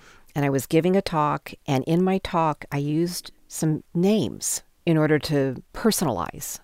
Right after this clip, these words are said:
the text I was working with. You know, I think I said, like, Sheila and Donna and Robert and whatever,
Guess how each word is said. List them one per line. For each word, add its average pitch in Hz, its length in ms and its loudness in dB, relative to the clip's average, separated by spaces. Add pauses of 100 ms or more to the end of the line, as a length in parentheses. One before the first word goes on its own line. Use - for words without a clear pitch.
(120)
the 165 100 -2
text - 400 -6
I 127 80 -4
was 120 180 -6
working 123 300 -8
with. 73 220 -12
You 131 80 -4
know, 120 40 -6
I 117 40 -4
think - 180 -8
I 113 60 -4
said, 104 260 -8
like, 104 240 -6
Sheila 123 680 -4
and 101 200 -10 (500)
Donna 127 680 0
and 98 280 -6 (340)
Robert 123 580 0
and 92 420 -6
whatever, 143 420 -2